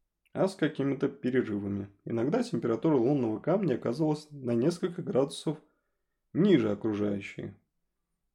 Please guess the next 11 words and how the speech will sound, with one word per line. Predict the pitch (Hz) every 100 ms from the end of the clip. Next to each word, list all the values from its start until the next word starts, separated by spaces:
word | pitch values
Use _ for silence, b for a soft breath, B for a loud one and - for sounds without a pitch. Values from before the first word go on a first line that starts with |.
| _
Что | - - _ 185
это | 202 202 185
значило, | 175 180 170 175 165 160 -
было | 110 165 175
просто | - 151 - 143
невозможно | 107 104 113 147 117 101 95 87
понять. | 101 98 92 - _ _ _ _ _ _ _ -
Все | - 175
эти | 202 131
странные | - 135 156 110
вещи | 101 170 185 113